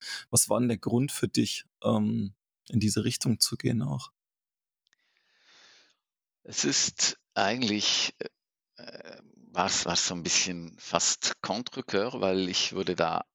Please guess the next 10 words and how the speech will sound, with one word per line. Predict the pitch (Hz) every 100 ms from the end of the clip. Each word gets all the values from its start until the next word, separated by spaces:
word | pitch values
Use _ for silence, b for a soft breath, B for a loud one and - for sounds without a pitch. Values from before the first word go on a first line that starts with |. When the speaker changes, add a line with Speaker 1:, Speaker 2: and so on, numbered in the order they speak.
| _
Speaker 2:
für | - - 76
einen | 80 80 78 78
sehr | - 98 92
interessanten, | 87 - 85 - 80 82 - 82 85 _ _
äh, | 87 85
Job | 82 - -
angefragt, | 82 87 107 123 - 107 107 120 - - _
ähm, | 87 85 85 85 82 - _ _
als | - 78 82 85
ich | 80 - - -